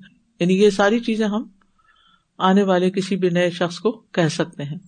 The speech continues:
پھر یہ ہے کہ معاملہ کرتے وقت کسی کو اپنے کسی خوبی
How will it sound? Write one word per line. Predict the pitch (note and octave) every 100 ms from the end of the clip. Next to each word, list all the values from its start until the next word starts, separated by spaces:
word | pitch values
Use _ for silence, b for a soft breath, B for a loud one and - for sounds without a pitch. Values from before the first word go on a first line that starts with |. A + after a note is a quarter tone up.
| _ _ _ _ _ -
پھر | C4
یہ | D4+
ہے | D4 C#4 D4
کہ | D#4 D4+ - _ _ _ F#3+
معاملہ | F#3+ G#3 A#3 D#4 D#4+
کرتے | B3+ A3+ A#3+
وقت | A3+ C#4 - _ _ _ _
کسی | - A#3 C#4
کو | - B3+ C4 -
اپنے | G#3 - A3+ A#3+ A#3+
کسی | A#3 - A#3
خوبی | A#3 A3+ G#3 A#3+ A#3